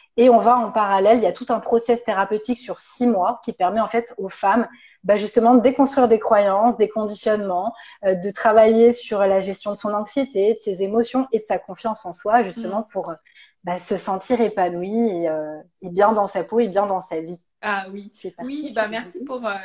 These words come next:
Speaker 2: le partage sur ton programme. Et effectivement, tu vois, c'est un, c'est un programme qui est dans le domaine, tu vois, du bien-être. Et, euh, et on peut avoir cette tendance à se dire, « Ok, mais est-ce que, euh,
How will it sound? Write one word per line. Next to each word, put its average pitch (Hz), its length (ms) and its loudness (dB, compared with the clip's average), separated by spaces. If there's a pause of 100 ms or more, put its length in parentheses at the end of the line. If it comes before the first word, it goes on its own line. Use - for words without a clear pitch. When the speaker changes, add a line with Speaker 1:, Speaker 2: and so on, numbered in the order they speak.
(140)
Speaker 2:
le 190 80 -12
partage 202 300 -10
sur - 140 -20
ton 202 140 -16
programme. 233 440 -14
Et 196 160 -12
effectivement, 220 500 -14
tu - 140 -20
vois, 220 140 -6
c'est 240 120 -18
un, 180 260 -16 (200)
c'est - 140 -12
un 185 80 -6
programme 233 320 -8
qui 254 120 -14
est 220 40 -12
dans 185 120 -12
le 196 60 -14
domaine, 208 380 -10 (180)
tu - 160 -14
vois, 185 180 -8
du 202 160 -12
bien-être. 196 520 -14 (360)
Et, 190 240 -8
euh, 185 180 -6
et 196 100 -10
on 196 100 -10
peut 294 160 -8
avoir 254 300 -6
cette 226 180 -18
tendance 208 340 -12
à 214 80 -14
se 208 120 -14
dire, « 208 280 -8
Ok, 202 200 -10
mais 226 360 -12
est-ce 180 120 -20
que, 254 120 -18
euh, 220 280 -6